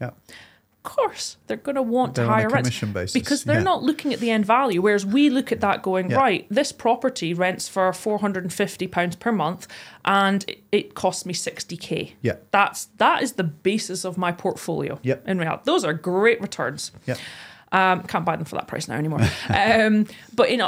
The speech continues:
Speaker 2: in the other town, you might get seven fifty,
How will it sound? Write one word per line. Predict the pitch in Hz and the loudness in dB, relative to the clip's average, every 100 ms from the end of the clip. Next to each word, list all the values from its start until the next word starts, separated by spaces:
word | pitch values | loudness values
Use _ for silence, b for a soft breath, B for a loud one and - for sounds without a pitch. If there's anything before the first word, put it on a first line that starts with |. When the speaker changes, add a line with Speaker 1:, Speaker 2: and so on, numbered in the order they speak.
| - | 0
Speaker 2:
in | 220 | 2
the | 220 | 4
other | 247 381 | 4 2
town, | - 160 170 226 | 0 0 2 4
you | 247 | 4
might | 233 233 233 - | 4 2 0 -2
get | 214 202 - | 0 0 -2
seven | - 262 359 330 | -2 -2 0 -4
fifty, | - - - - - 120 220 262 | -2 -4 -4 -10 -8 -4 -2 -4